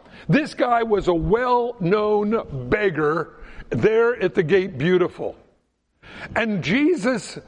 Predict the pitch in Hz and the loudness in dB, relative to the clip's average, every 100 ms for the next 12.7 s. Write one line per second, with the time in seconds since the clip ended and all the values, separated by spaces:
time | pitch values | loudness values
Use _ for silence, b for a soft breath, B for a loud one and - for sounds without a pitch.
0 | - - - - 285 208 180 170 B B | -20 -16 -4 2 2 2 0 -2 B B
1 | B - 190 143 151 214 180 170 190 - | B -16 -10 -2 2 0 0 -4 -4 -2
2 | 208 190 185 247 262 160 160 151 156 151 | 0 0 0 0 0 0 0 2 -2 -2
3 | B - 143 233 254 185 160 180 151 160 | B 0 2 2 2 0 0 -2 0 0
4 | 208 233 139 - 139 123 98 139 104 101 | 2 0 -6 -6 -8 -8 -10 -12 -10 -6
5 | 120 - - _ _ B B B 196 175 | -8 -8 -18 _ _ B B B -2 0
6 | - 247 247 247 240 233 269 277 269 233 | 2 2 2 -2 0 0 2 2 0 2
7 | 175 214 - - - - - 220 254 277 | 2 0 -4 -20 -20 -16 -2 0 2 0
8 | 285 285 151 170 147 165 156 - - _ | 0 0 0 0 -2 -4 -8 -16 -20 _
9 | _ - _ _ _ - 139 165 220 - | _ -20 _ _ _ -2 2 4 2 2
10 | 269 262 262 175 151 151 - - _ _ | 0 0 0 2 0 -2 -12 -20 _ _
11 | b b - 214 214 220 - 285 294 240 | b b -2 -2 -2 -8 -2 0 0 2
12 | 180 170 135 151 160 165 | 0 2 2 0 0 -4